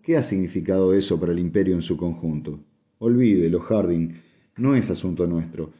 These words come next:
Antes que nada y por encima de todo lo demás, somos científicos. Y nuestra única preocupación es la enciclopedia.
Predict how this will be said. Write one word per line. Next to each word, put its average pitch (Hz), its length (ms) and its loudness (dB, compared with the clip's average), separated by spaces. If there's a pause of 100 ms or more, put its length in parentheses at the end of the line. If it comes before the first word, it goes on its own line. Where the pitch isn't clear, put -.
(260)
Antes 143 280 0
que 95 160 -2
nada 127 300 4
y 90 60 2
por 87 140 -2
encima 120 400 0
de 92 60 2
todo 110 220 4
lo 87 120 4
demás, 113 520 0
somos 160 320 -6
científicos. 110 760 -4 (300)
Y 110 80 -4
nuestra 120 260 0
única 156 320 2
preocupación 107 760 -2
es 170 360 -2 (120)
la 202 220 0
enciclopedia. 80 840 -2